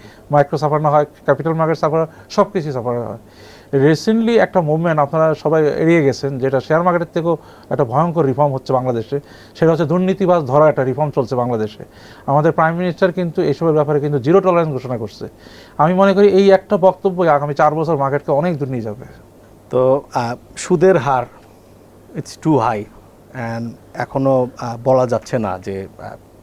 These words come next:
Speaker 2: এখানে শেষ কি না। এর মাঝখানে, আহ, ক্যাপিটাল মার্কেট নিয়ে আপনি কতটা, I mean, স্টক মার্কেট নিয়ে কতটা অপটিমিস্টিক?
Speaker 1: হ্যাঁ, আমাদের মার্কেটে যদি বিভিন্ন সময়ের যে মুভমেন্টগুলো দেখি, যে এখন মার্কেটগুলো তাদের পিক ছুঁয়েছে,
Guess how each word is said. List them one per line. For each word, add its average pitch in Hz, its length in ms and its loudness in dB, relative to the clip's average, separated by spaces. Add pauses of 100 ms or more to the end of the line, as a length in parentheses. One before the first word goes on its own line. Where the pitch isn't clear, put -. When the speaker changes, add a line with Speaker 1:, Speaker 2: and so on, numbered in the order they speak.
(140)
Speaker 2:
এখানে 113 320 -10
শেষ - 340 -8
কি 117 160 -10
না। 90 160 -12 (1300)
এর 156 140 0
মাঝখানে, 151 600 -2
আহ, 117 260 -8
ক্যাপিটাল 135 280 -4
মার্কেট 123 400 -4
নিয়ে 120 120 -4
আপনি 107 300 -6
কতটা, 107 460 -4 (240)
I 104 40 -10
mean, 104 100 -10
স্টক 123 280 -2
মার্কেট 117 360 -4
নিয়ে 110 160 -6
কতটা 101 320 -8
অপটিমিস্টিক? 90 500 -14 (800)
Speaker 1:
হ্যাঁ, 170 140 0
আমাদের 170 320 0
মার্কেটে 175 440 2
যদি 180 280 2
বিভিন্ন 165 320 0
সময়ের 165 420 -2
যে 156 80 -2
মুভমেন্টগুলো 151 520 0
দেখি, 131 320 0
যে 131 100 -2
এখন 147 220 -2
মার্কেটগুলো 143 500 0
তাদের 143 320 0 (120)
পিক 233 220 -2
ছুঁয়েছে, 135 440 0